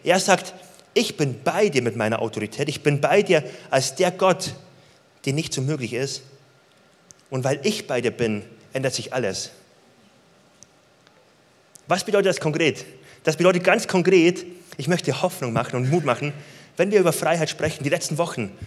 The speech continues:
Und vielleicht hast du einzelne Punkte gehabt, wo du gemerkt hast, „Boah, ich würde da gerne Freiheit erleben.“ Und die automatische Reaktion war, „Was muss ich jetzt tun?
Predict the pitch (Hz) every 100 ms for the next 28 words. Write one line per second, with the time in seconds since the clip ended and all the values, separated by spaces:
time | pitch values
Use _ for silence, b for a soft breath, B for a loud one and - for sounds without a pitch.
0 | B B 139 170 208 196 196 - 202 196
1 | 170 - 220 - 160 160 165 160 156 160
2 | 156 165 151 - B B B B B -
3 | 151 156 160 - - - - - - -
4 | 160 151 147 147 143 143 156 156 151 151
5 | 131 123 - B B B B - 226 226
6 | 190 180 180 175 - 202 196 151 156 156
7 | B B - 220 240 226 202 220 202 -
8 | 247 175